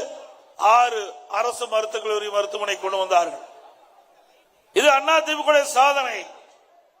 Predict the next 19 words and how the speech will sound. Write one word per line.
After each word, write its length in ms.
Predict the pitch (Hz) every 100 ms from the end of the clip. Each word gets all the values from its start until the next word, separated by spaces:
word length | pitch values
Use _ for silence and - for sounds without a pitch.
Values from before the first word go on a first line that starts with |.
| _ _ _ _ _
இருபத்தி 420 | 233 311 330 320 302
ஆறு 140 | 294
பாலிடெக்னிக்கல் 760 | 285 277 302 294 285 277 262 262
கொண்டு 220 | 254 240
வந்தோம். 220 | 208 165 - - _ _ _ _ _ _ _ _ _ _ _ -
நாலு 280 | 233 254 233
பொறியியல் 360 | 220 294 269 262
கல்லூரி, 280 | 240 233 220
நாலு 280 | 220 247 226
வேளாண்மை 400 | 240 277 269 247
கல்லூரி, 360 | 240 233 220 214
ஐந்து 420 | 254 269 269 254 190 - - - - _ _ _ _ _ _ 202
கால்நடை 360 | 285 285 277
மருத்துவக் 360 | 254 277 294 285
கல்லூரி, 180 | 277 262
ஆராய்ச்சி 360 | 285 294 285 277
நிலையத்தை 260 | 262 262
கொண்டு 200 | 254 254 247
வந்தோம். 320 | 233 214 -